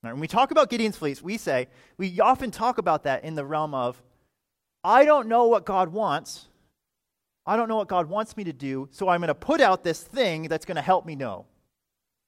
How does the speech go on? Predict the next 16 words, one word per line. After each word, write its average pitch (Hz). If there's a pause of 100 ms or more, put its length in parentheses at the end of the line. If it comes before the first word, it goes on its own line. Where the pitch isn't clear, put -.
(220)
Notice, 233
Gideon 247
did 202
not 185
do 139
that. 92 (1080)
He 202
did 220
a 220
lot 214
bad, 139
but 135
he 135
didn't 185
do 135
that. 110